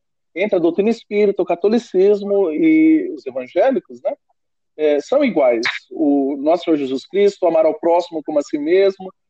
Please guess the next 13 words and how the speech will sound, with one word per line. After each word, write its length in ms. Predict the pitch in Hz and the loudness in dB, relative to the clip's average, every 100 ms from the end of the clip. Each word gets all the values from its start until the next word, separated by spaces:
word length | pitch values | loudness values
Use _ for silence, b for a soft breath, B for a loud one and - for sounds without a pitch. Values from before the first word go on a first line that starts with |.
| _ _ | _ _
o 100 | 165 | -6
perdão 440 | 165 156 143 160 | -2 0 0 0
das 160 | 151 139 | 0 -2
ofensas, 760 | 135 - 190 196 196 - 170 | -6 -4 0 0 0 -2 -2
a 60 | 165 | 0
melhora 440 | 151 147 156 151 139 | 0 2 2 2 0
íntima, 680 | 175 190 190 202 190 196 196 _ - _ _ - | -4 -8 -6 -6 0 -2 -2 _ -20 _ _ -14
não 120 | - 151 | -4 -2
é? 80 | |
Então, 460 | 180 180 180 180 170 | -2 -2 0 0 -2
nós 220 | 151 147 - | -2 -6 -4
temos 300 | 190 185 143 | -6 -6 -8
muita 640 | 151 151 185 240 240 180 | -12 -4 0 0 0 -4